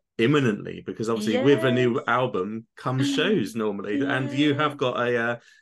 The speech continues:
Speaker 1: a tour and, uh, an in-store tour as well, um, around the release of the album. So obviously, you know, for fans, um, that maybe haven't experienced, uh, the Dream Nails live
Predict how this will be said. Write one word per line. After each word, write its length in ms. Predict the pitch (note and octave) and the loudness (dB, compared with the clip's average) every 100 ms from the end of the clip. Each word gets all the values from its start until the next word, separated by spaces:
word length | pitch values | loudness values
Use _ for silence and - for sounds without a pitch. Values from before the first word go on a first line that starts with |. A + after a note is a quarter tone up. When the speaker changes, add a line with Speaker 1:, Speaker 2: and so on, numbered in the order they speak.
| - | -8
Speaker 1:
a 160 | A#2+ A#2+ | -4 -4
tour 480 | - D#3 D3 C#3+ C#3+ | -2 2 4 4 0
and, 300 | A#2 A#2+ A2 | -4 -4 -4
uh, 280 | A2 A2 | -4 -2
an 100 | A2+ B2+ | -2 -2
in-store 400 | C3+ C3 C3 B2+ | -4 -4 -8 -8
tour 300 | - B2+ A#2 | -8 -6 -4
as 120 | A2 | -4
well, 400 | A#2+ A#2 A#2 A#2+ | -4 -4 -6 -6
um, 420 | G#2 G#2+ G#2+ A2 | -6 -6 -6 -8
around 560 | F#2+ - G2 G#2 A2+ A2 | -8 -10 -8 -2 -2 -2
the 80 | G#2 | -4
release 340 | A2 G#2+ G2+ | -6 -6 -6
of 60 | A2 | -4
the 60 | A2 | -4
album. 320 | G#2 G2 G#2 | -4 -8 -12
So 260 | A2 A2+ | -6 -2
obviously, 380 | A2+ A2+ A#2+ A2+ - - - - | -2 -2 -4 -4 -8 -20 -16 -4
you 80 | A2+ | -2
know, 80 | G#2+ | -2
for 160 | C3 | -4
fans, 540 | B2+ D3+ C#3+ A#2+ - - | 0 0 2 -2 -6 -12
um, 360 | - A2 G#2+ G#2+ | -6 -2 -2 -4
that 220 | A2+ A2+ - | -4 -4 -2
maybe 500 | C#3 C#3+ C3 B2+ A2+ | 0 2 0 -2 -4
haven't 480 | A#2+ A2+ G#2+ G#2 - | -4 -4 -6 -8 -12
experienced, 800 | G#2 - B2 A2 G2 - - - - | -14 -6 -2 -2 -2 -10 -18 -18 -10
uh, 280 | G#2 G2 - | -6 -6 -8
the 100 | G2 | -10
Dream 320 | G2 A2 G2+ G#2 | -6 -6 -6 -8
Nails 600 | G#2 G#2 G2+ G2 - - | -8 -6 -6 -8 -12 -18
live 640 | - A2 G#2+ G#2 G2 F2+ | -6 -2 0 0 -2 -6